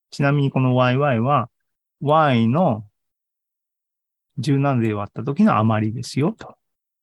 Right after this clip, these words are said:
それをこの式の意味するものはね。この式を素直に見ると、プログラマーさんがね、ピンときますよね、と。<laughs>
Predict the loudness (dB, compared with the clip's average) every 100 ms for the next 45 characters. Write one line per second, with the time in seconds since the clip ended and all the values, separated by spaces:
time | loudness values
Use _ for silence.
0 | _ 0 2 2 0 0 0 -2 -2 -6
1 | -8 -10 -8 -6 -4 -2 -4 -6 _ _
2 | _ _ _ -20 _ _ _ _ _ -4
3 | -2 -2 -4 -4 0 2 0 -6 _ _
4 | _ _ _ _ _ _ _ -8 0 2
5 | 2 2 2 2 0 0 -2 -2 -8 _
6 | _ _ _ _ _ _ _ _ _ _
7 | _ _ _ _ _ _ _ 0 2 4
8 | 2 0 -2 -4 -4 -4 -6 -10 _ _
9 | _ _ _ _ _ _ 2 2 2 -4
10 | _ _ _ 0 2 2 0 -2 -2 -8
11 | -10 -18 _ _ _ _ _ _ _ _
12 | _ _ _ -10 -4 -2 -2 -6 -10